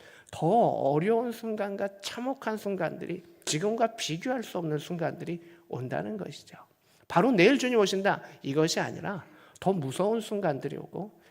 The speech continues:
그것을 견뎌낼 수 있게 하시고 또는 그것을 면하게 하시는 하나님의 역사가 있는 것이고요.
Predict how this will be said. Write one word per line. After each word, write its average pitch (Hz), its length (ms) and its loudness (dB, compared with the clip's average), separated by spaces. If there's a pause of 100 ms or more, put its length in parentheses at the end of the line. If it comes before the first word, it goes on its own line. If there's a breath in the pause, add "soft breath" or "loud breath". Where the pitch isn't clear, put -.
그것을 170 280 6
견뎌낼 196 540 2
수 190 140 -4
있게 151 240 0
하시고 165 500 -6 (220 soft breath)
또는 208 220 4
그것을 165 360 4
면하게 165 560 -2
하시는 156 460 -6 (260 soft breath)
하나님의 180 520 0
역사가 175 460 -6
있는 139 260 -6
것이고요. 170 520 -12